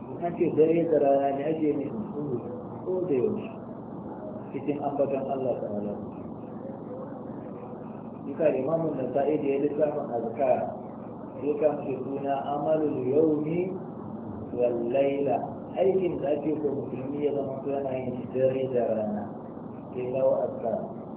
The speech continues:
Ko na safiya, ko na maraice din, ko na dare, ko ba haka bane, akwai na lokutan sallah, akwai na, akwai na duk,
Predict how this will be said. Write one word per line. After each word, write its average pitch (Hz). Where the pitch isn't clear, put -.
Ko 127
na 127
safiya, 135
ko 127
na 131
maraice 123
din, 127
ko 117
na 127
dare, 135
ko 151
ba 156
haka 135
bane, 123
akwai 135
na -
lokutan 135
sallah, 135
akwai 131
na, -
akwai -
na -
duk, 175